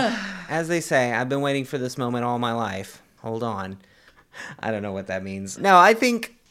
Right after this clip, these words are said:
Speaker 2: this season definitely met expectations and exceeded it in several, several important ways, and I'm very excited to see. Season one,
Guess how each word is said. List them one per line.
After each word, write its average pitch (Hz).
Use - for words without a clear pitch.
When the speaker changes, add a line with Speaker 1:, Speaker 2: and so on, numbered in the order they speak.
Speaker 2:
this 156
season 147
definitely 135
met 135
expectations 139
and 123
exceeded 113
it 101
in 110
several, 120
several 117
important 107
ways, 98
and 104
I'm 104
very 127
excited 117
to 117
see. 117
Season 214
one, 156